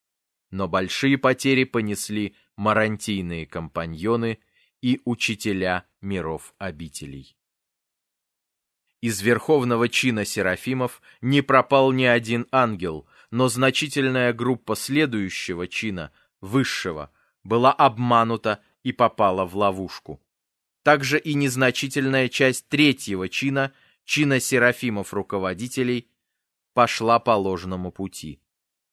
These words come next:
Но самый сильный ущерб был нанесен четвертой группе, группе серафимов-администраторов, тех серафимов,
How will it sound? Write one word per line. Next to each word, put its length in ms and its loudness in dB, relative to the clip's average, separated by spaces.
Но 180 4
самый 360 4
сильный 520 0
ущерб 560 0
был 220 6
нанесен 540 2
четвертой 680 2
группе, 540 -2
группе 640 4
серафимов-администраторов, 2000 0
тех 240 -6
серафимов, 640 -2